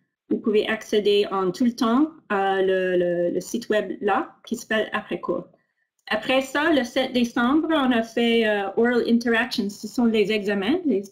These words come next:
les communications orales. Euh, comment, euh, c'est, c'est, it's the logistics.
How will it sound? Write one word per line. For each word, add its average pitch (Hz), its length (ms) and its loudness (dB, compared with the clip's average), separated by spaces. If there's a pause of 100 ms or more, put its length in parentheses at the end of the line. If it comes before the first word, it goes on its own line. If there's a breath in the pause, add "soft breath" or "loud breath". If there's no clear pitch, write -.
(120)
les 196 160 -2
communications 208 600 -2
orales. 208 560 0 (680)
Euh, 185 260 0 (1080)
comment, 262 580 2
euh, 220 140 0
c'est, - 360 -4
c'est, - 280 -14
it's 226 300 -2
the 226 140 0
logistics. 220 680 -2